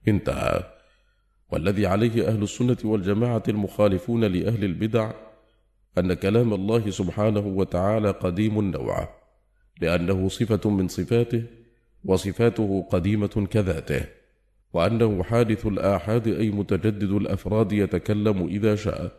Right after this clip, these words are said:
فهو صفة ذات وصفة فعل كالخلق والإحياء ونحو ذلك من صفاته الذاتية الفعلية، فإنه عز وجل يتكلم بمشيئته وقدرته إذا شاء عز وجل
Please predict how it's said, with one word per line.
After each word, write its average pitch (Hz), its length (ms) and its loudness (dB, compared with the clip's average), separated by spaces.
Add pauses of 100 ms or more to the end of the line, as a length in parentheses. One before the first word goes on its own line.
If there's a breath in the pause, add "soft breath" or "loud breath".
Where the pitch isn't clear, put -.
(640)
فهو 95 300 0
صفة 120 400 0
ذات 110 340 0
وصفة 104 640 0
فعل 110 400 0
كالخلق 101 500 0
والإحياء 101 800 0
ونحو 95 420 0
ذلك 101 420 0
من 87 180 0
صفاته 107 500 -2
الذاتية 92 720 0
الفعلية، 82 760 0 (800 soft breath)
فإنه 104 540 2
عز 104 260 0
وجل 98 420 0
يتكلم 101 680 0
بمشيئته 101 800 0
وقدرته 95 840 0
إذا 98 220 2
شاء 107 340 -2
عز 98 320 0
وجل 104 440 -2